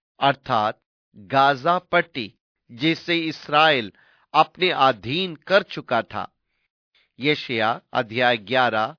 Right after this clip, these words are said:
पद चौदह में आगे लिखा है, "और मिलकर पूर्वियों को लूटेंगे।" पूर्वियों को अर्थात जॉर्डन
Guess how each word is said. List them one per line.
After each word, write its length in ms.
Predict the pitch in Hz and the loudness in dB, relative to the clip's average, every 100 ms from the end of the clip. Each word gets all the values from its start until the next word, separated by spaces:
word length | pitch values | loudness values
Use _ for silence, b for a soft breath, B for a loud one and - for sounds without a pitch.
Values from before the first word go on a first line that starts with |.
| _ _ _ _ | _ _ _ _
पद 320 | 180 190 - - - | 2 2 -2 -20 -6
चौदह 440 | 151 143 135 170 | 0 0 2 0
में 200 | 180 185 | 0 -4
आगे 360 | - 131 127 147 | 0 0 0 -2
लिखा 360 | 120 101 123 | -4 -4 -2
है, 200 | 101 90 _ _ _ _ - | -2 -6 _ _ _ _ 0
"और 200 | 170 202 | 4 4
मिलकर 580 | 139 156 240 247 147 117 92 _ _ _ _ - | 2 -4 -4 -2 -2 -2 -4 _ _ _ _ 0
पूर्वियों 600 | 202 214 190 220 233 240 | 2 2 0 0 2 0
को 220 | 226 190 | 0 -2
लूटेंगे।" 800 | 117 127 131 143 131 107 101 - _ _ _ _ _ _ _ | 0 -2 -2 -2 -2 -4 -12 -14 _ _ _ _ _ _ _
पूर्वियों 540 | 139 156 143 151 160 180 | 0 2 0 -2 -2 -2
को 300 | 202 233 240 _ _ _ - | -4 -4 -6 _ _ _ -4
अर्थात 580 | 139 139 - 117 123 - _ _ | -2 -2 -2 -2 -2 -6 _ _
जॉर्डन 760 | 110 95 143 147 139 117 107 | -20 -4 2 2 2 -2 -4